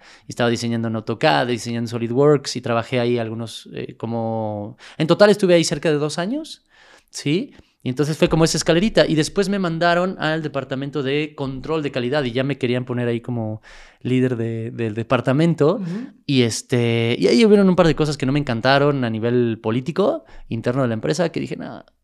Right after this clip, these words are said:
Speaker 2: Mejor
Speaker 1: yo,
Speaker 2: no.
Speaker 1: mejor no". Y
Speaker 2: Vámonos.
Speaker 1: entonces asumí un proyecto en la universidad que es el mini baja, es diseñar de cero un auto y fabricarlo con las herramientas que hay en el laboratorio, etcétera. Yo tenía algo de experiencia en maquinaria y
Speaker 2: Ajá.
Speaker 1: entonces, pues, ahí me sumo,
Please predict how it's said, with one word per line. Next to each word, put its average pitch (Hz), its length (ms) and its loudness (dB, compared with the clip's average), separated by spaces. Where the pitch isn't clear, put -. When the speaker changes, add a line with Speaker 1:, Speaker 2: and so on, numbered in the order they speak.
Speaker 2:
Mejor 185 320 2
Speaker 1:
yo, 196 60 0
Speaker 2:
no. 170 280 -2
Speaker 1:
mejor 160 280 0
no". 110 160 -4
Y - 60 -20
Speaker 2:
Vámonos. 202 340 0
Speaker 1:
entonces 131 220 -6
asumí 156 300 6
un 170 80 8
proyecto 156 460 6
en 143 80 6
la 135 80 4
universidad 131 560 4
que 131 220 6
es 127 180 0
el 113 640 0
mini 139 180 -2
baja, 147 280 -2
es 147 240 2
diseñar 156 420 2
de 185 80 4
cero 180 240 4
un 170 120 0
auto 240 500 2
y 117 360 -4
fabricarlo 170 680 4
con 135 160 2
las 120 120 -2
herramientas 127 460 -4
que 135 80 -2
hay 131 100 2
en 127 140 -2
el 127 120 -4
laboratorio, 120 480 -4
etcétera. 160 280 -4
Yo 151 80 -2
tenía 139 180 -2
algo 131 160 0
de 123 60 0
experiencia 127 380 -4
en 131 60 -4
maquinaria 160 480 -2
y 170 40 -4
Speaker 2:
Ajá. 123 100 -4
Speaker 1:
entonces, 123 300 -4
pues, 113 220 -10
ahí 113 200 -2
me 117 140 -6
sumo, 151 420 -6